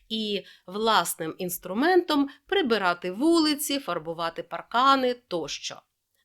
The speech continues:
А комунальні служби не зовсім і комунальні, швидше є особистим бізнесом цього мера. Тема маніпуляції заслуговує окремого вивчення.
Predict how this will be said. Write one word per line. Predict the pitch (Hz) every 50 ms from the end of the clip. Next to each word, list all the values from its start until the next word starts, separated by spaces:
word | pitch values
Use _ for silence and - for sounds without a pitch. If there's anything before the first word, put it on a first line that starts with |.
| _ - 190
А | 190 190 185 - - -
комунальні | - 196 175 180 185 208 262 339 415 440 370 262 214
служби | - - - 220 214 196 185 165 156 165 151 135 - - - - - -
не | 240 277 311 302
зовсім | 277 311 349 381 359 - - - 349 - -
і | 302 294
комунальні, | - 330 320 330 359 349 320 285 220 175 151 135 139 135 135 - - - - -
швидше | - - - 208 202 262 320 320 - - - 381
є | 359 277 214 208 214 226 226 - -
особистим | - 254 247 - 359 349 285 196 208 208 - - - 302 294 254
бізнесом | 180 180 175 170 - 185 190 190 - - 233 233 226 233 _
цього | - - - 165 147 143 160 170 175 - - _
мера. | 180 180 170 160 151 139 139 147 _ _ _ _ _ _ _ _ _ _ _ - - - - _ _
Тема | - 226 233 220 208 202 190 190 -
маніпуляції | - 202 196 202 202 202 247 254 302 349 381 359 - - 196 165 156 - - - -
заслуговує | - 180 220 220 - 254 254 262 254 330 359 349 330 320 302 294 -
окремого | - 190 - - 196 202 214 220 220 202 208 220
вивчення. | 202 214 202 175 - - - - 156 151 147 139 135